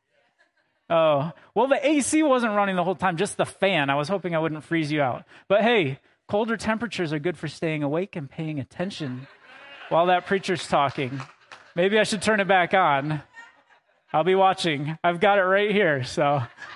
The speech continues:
<laughs> That's not the point. Okay,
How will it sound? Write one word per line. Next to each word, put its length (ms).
<laughs> 1600
That's 180
not 180
the 60
point. 400
Okay, 380